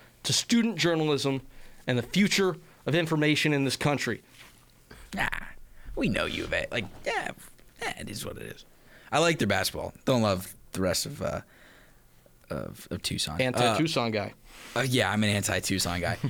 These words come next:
Speaker 2: <laughs> All Amer-, my All-American team is this, and I'm gonna keep it quick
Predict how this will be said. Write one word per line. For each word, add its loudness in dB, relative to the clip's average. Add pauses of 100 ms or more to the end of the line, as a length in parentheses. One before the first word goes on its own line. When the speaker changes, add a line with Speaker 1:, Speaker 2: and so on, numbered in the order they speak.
Speaker 2:
<laughs> -10
All 6
Amer-, 4
my 4
All-American 4
team 4
is 2
this, 0 (460)
and 2
I'm 4
gonna 6
keep 2
it 4
quick -2